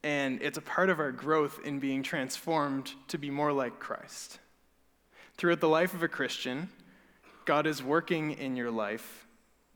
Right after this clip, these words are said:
to be set apart to accomplish his work. Because of our reliance on the Bible, on prayer, on the church, on God's blessing, we have faith and are being transformed through the Holy Spirit.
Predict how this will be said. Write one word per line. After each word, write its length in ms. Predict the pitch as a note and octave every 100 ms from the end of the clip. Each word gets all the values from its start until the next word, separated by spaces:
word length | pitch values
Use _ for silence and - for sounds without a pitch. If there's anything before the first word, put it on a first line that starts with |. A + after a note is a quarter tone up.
| -
to 160 | D#3
be 400 | B2+ C#3 C3+ C3+
set 320 | C3 - D#3
apart 520 | F#3+ - C#3+ C3+ - -
to 140 | D#3+
accomplish 520 | C3+ C3+ B2 A#2+ A#2
his 160 | B2+ A2+
work. 320 | A2+ F#2+ - - _ _ _ _ - - -
Because 280 | D#3 E3 D#3+
of 120 | D#3
our 100 | D#3
reliance 600 | C#3+ C#3 C3+ C#3 C#3+ -
on 220 | - A#2
the 60 | A2
Bible, 560 | C3 C3+ C#3+ D3 D3 - - -
on 200 | A#2 G#2+
prayer, 520 | - - C3+ C#3+ D3 D3 - - _ _ _ _ _ -
on 120 | B2
the 80 | A2
church, 560 | - F3+ G#3 - - - -
on 180 | B2+ B2+
God's 260 | C3 A2+
blessing, 600 | G#2+ A#2+ E3+ - F#3 F#3 - - -
we 160 | - E3
have 200 | D#3+ D3+
faith 560 | - A3 E3 F#3 - - - -
and 120 | D#3
are 100 | D3+
being 280 | D3 D#3 D3
transformed 720 | - D3+ C3+ - E3 D3 C#3
through 200 | - D3
the 80 | B2+
Holy 240 | A#2+ A#2+
Spirit. 400 | A2+ - A#2 G2+